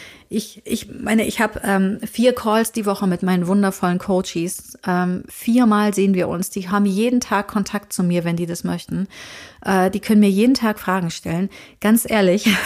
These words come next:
<laughs> da arbeite ich auch nur mit Menschen zusammen, bei denen ich das Gefühl habe, das harmoniert. Sonst ist das wirklich viel zu anstrengend. Und ich will ja meinen Job, ich liebe den ja,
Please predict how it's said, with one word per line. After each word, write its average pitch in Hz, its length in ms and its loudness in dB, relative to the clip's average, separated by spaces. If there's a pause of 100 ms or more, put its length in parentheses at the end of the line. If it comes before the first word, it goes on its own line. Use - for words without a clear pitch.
(100)
<laughs> - 260 0
da 180 120 -2
arbeite 226 420 2
ich - 220 0
auch 220 180 2
nur 208 120 6
mit 196 180 4
Menschen 196 320 -2
zusammen, 185 380 0
bei 185 100 -2
denen 180 180 0
ich 185 100 -4
das - 180 -8
Gefühl 202 320 0
habe, 185 120 -2
das 185 160 -6
harmoniert. 180 540 2 (400)
Sonst 190 240 2
ist 190 160 -6
das - 160 -10
wirklich 185 320 -2
viel 208 160 -2
zu - 160 -4
anstrengend. 175 500 -2
Und 156 100 -6
ich - 180 -10
will 190 80 2
ja 175 120 2
meinen 160 180 0
Job, 175 280 0
ich - 60 -18
liebe 226 180 4
den 175 180 -2
ja, - 180 -8